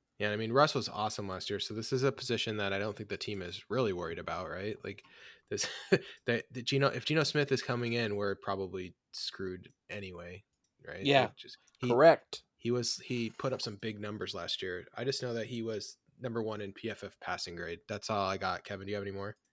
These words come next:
Speaker 1: That Russ Will
Speaker 2: Uh,
Speaker 1: numbers?
Speaker 2: yeah, so among quarterbacks with three hundred fifty or more dropbacks, he was, uh,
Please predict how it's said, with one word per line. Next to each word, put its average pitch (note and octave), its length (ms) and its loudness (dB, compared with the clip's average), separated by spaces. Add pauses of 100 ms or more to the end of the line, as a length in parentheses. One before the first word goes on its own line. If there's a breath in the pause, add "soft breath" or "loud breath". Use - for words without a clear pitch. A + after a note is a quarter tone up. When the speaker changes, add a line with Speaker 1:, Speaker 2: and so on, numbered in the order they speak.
(200)
Speaker 1:
That - 140 -6
Russ G#2 220 -2
Will D#3+ 80 8
Speaker 2:
Uh, D3 100 10
Speaker 1:
numbers? C3 320 0 (460)
Speaker 2:
yeah, A#3 200 10
so - 180 2
among D#3 300 6
quarterbacks D#3 520 2
with C#3+ 140 2
three D3 100 0
hundred C#3+ 220 4
fifty C#3+ 240 -2
or C#3 60 2
more C#3+ 160 4
dropbacks, C#3 500 2
he F3 100 -6
was, C#3 360 2 (400 loud breath)
uh, A#2+ 340 6